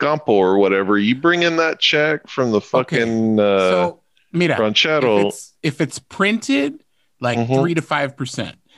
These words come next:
Speaker 2: If it's a personal check with, like, a wet signature, you're
Speaker 1: Mm-hmm.
Speaker 2: looking at ten percent, bro.
Speaker 1: Oh,
Speaker 2: If they'll
Speaker 1: shit.
Speaker 2: even cash it.
Speaker 1: If they even take it.
Speaker 2: Yeah.
Speaker 1: God damn. You're selling
Speaker 2: That's
Speaker 1: back
Speaker 2: it.
Speaker 1: a motherfucker his own money.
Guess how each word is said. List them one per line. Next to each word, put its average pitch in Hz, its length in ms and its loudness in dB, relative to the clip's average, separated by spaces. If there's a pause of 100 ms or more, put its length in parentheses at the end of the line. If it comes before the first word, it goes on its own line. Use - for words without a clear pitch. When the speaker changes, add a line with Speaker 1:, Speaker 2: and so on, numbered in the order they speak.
(240)
Speaker 2:
If 143 200 -2
it's - 140 -4
a 147 80 -2
personal 254 540 -2
check 233 380 -6
with, 175 160 -6
like, 143 160 -4
a 113 80 -6
wet 135 500 -4
signature, 247 760 -4 (240)
you're 123 120 0
Speaker 1:
Mm-hmm. 131 100 2
Speaker 2:
looking 151 300 2
at 156 160 -8
ten 170 240 -4
percent, 127 600 -10
bro. 90 280 -20 (360)
Speaker 1:
Oh, 101 220 2
Speaker 2:
If 240 160 2
they'll 196 220 2
Speaker 1:
shit. 180 80 2
Speaker 2:
even 147 240 0
cash 131 420 -6
it. - 80 -20 (380)
Speaker 1:
If 143 220 0
they 135 100 2
even 107 260 2
take - 300 -4
it. - 180 -12 (460)
Speaker 2:
Yeah. 104 300 -12 (1800)
Speaker 1:
God 139 500 2
damn. 175 580 2 (160)
You're 131 120 0
selling 196 440 0
Speaker 2:
That's 170 180 0
Speaker 1:
back 170 40 -2
Speaker 2:
it. - 20 0
Speaker 1:
a - 20 -4
motherfucker 135 680 0
his 92 260 -4
own 113 320 2
money. 92 420 0